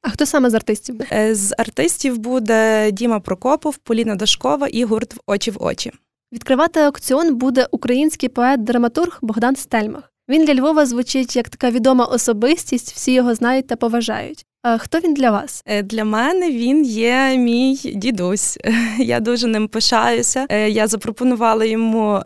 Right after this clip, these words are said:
Speaker 2: взяти участь в аукціоні. Він з задоволенням, е, погодився. Він буде розповідати свої вірші. Він для мене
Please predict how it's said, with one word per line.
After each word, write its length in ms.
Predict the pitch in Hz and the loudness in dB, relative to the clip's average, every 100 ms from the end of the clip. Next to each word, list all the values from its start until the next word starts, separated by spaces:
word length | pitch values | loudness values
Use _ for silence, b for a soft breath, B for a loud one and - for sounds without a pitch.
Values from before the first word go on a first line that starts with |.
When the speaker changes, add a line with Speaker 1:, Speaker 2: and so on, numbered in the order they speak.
| 196 | -6
Speaker 2:
взяти 360 | 208 214 - - | 2 2 4 2
участь 600 | 226 226 285 320 - - | 2 2 2 2 -2 -12
в 120 | 208 | -4
аукціоні. 880 | 214 220 214 - 233 233 247 269 226 | 0 0 0 -2 0 2 4 4 2
Він 260 | 208 220 233 | 0 0 2
з 40 | |
задоволенням, 960 | 202 220 214 214 214 202 202 185 190 185 | 2 0 0 2 2 4 0 0 0 0
е, 280 | 180 185 185 | 0 0 -2
погодився. 880 | 240 233 254 269 233 214 - 208 208 | -4 2 2 2 0 -2 -2 0 0
Він 240 | 208 208 | 0 -2
буде 180 | 208 208 | -2 -4
розповідати 680 | 208 - 208 202 202 208 208 | -6 -6 -6 -2 -2 -2 -4
свої 520 | - 196 190 202 190 | -4 -6 -10 -8 -2
вірші. 680 | 214 - - - 254 269 277 - | -2 0 -2 2 2 2 2 0
Він 220 | 240 247 | 0 0
для 160 | 208 220 | 0 0
мене 640 | 220 214 214 208 202 208 | 2 2 2 0 0 -2